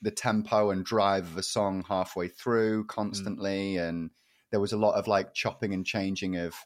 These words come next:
Speaker 1: uh, particularly, like, like, like, speed.
Speaker 2: Yeah.
Speaker 1: Um, whereas with this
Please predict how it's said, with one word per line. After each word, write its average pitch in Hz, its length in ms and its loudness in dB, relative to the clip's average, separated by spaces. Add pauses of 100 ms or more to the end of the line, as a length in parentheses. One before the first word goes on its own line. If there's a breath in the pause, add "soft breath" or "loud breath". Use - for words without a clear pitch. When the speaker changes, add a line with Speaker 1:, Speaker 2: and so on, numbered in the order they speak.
(540)
Speaker 1:
uh, 87 80 0
particularly, 117 480 0
like, 80 80 0
like, 80 220 -2
like, 80 240 -4
speed. 87 500 -2 (400)
Speaker 2:
Yeah. 95 240 4
Speaker 1:
Um, 92 200 -2
whereas 110 380 2
with 104 180 -2
this - 460 2